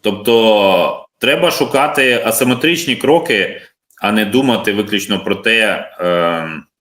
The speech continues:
як нам, ну, про-, проблему питання виживання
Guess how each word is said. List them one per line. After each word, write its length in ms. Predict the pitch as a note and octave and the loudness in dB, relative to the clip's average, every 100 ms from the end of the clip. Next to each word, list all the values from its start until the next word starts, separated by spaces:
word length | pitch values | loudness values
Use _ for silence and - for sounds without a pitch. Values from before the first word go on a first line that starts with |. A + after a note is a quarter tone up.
| _ _ _ _ - - _ - | _ _ _ _ -20 -20 _ -4
як 540 | G2+ G#2+ - - - _ _ _ - | -2 0 -4 -12 -20 _ _ _ -6
нам, 320 | G2 F#2+ E2 | -2 -2 -2
ну, 300 | G#2 G2 C#2+ - _ _ _ _ _ _ _ _ _ | 0 0 -4 -12 _ _ _ _ _ _ _ _ _
про-, 360 | B2 C3+ C3 - - | 0 0 -2 -12 0
проблему 960 | C#3 C#3 B2+ E3+ G3 E3+ C3 G#2+ - _ - | 2 2 4 4 4 2 0 -2 -12 _ -6
питання 540 | F3 F3+ F3 D#3 C3+ | -4 0 -2 0 -2
виживання 920 | A#2+ A#2+ B2+ C#3 G#3+ G#3 A2+ D2+ - | -2 0 0 2 2 2 0 -4 -10